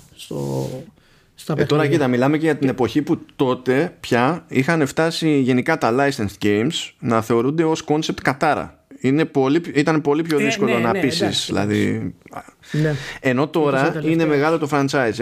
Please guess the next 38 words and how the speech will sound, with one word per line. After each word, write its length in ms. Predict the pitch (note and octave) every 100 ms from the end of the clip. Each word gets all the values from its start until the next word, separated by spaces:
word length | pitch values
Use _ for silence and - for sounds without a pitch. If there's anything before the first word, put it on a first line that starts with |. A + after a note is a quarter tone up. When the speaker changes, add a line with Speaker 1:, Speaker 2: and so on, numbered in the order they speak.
| A#2+
Speaker 2:
έχει 140 | C3+ C#3
αλλάξει 280 | C3+ C3+
χέρια, 180 | - B2+
έχουν 160 | A#2+ D3
αλλάξει 280 | C3 C3+ C3+
εποχές. 440 | A#2+ - C3 G#2
Δεν 300 | A2+ C3+ B2+
πείσεις 340 | C#3 C3 C#3
σε 400 | - B2 A#2+ A#2
σάπια 460 | A2+ C3 C3 C3 A#2+
movie 180 | B2 B2
times, 300 | B2 A#2+ A#2+ G#2+
ξέρω 180 | A#2 A2
εγώ, 100 | A#2
και 80 |
τέτοια 200 | A2+ A#2+
κάθε 220 | A#2 A2+ A2+
τρεις 140 | F3+
και 120 | B2+
λίγο. 200 | B2 A2
Είναι, 200 | B2+ C#3 A#2+
είναι 180 | D#3
λίγο 160 | D#3 D3+
αλλιώς 240 | C#3+ C#3+
η 20 | -
φάση, 320 | G2 - -
πιστεύω, 420 | - G2+ F#2 - - - _ _ _ _
ώστε 220 | G#2+ -
να 560 | G#2 G#2 G2+ G2+ A2+ -
πηγαίνει 600 | - A2+ A#2 G2+ F2 D#2+
το 100 | -
πράγμα. 300 | E2 D2+ - - - - - - _ _ _ _ _ -
Τέλος 160 | D4+ G#3+
πάντων, 320 | B3+ B3+ B3+
περνάει 260 | A3+ A#3
μια 140 | G#3 F3
μέρα 160 | E3+
ακόμα 360 | A#2 D#3 A#3